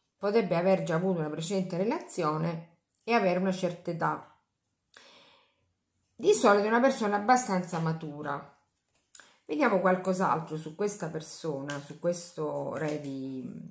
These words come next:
di spade, su questa situazione. Quindi praticamente qui abbiamo una situazione in cui lui, amici del Sagittario, eh, diciamo c'è questa, mm, fermo relazione o fine relazione. Eh,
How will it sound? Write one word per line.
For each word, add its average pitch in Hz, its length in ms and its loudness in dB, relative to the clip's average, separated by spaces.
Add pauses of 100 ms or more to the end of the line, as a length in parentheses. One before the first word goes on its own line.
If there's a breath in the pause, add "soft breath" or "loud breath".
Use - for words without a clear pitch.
(180)
di 165 160 -8
spade, 156 880 -4
su - 100 -20
questa 170 220 -6
situazione. 160 640 -6
Quindi 190 240 -2
praticamente 233 640 -2
qui 190 100 -6
abbiamo 170 240 -2
una 160 80 -4
situazione 226 380 -4
in 233 100 -2
cui 175 300 -4
lui, 269 520 -2 (840 soft breath)
amici 190 280 -2
del 190 160 2
Sagittario, 247 1300 2
eh, 180 320 2
diciamo 196 320 -4 (100)
c'è - 180 -4
questa, 170 440 -6
mm, 160 400 -8
fermo 208 360 -2
relazione 185 500 0
o 208 40 0
fine 180 240 -2
relazione. 160 840 -6 (1160 soft breath)
Eh, 165 960 0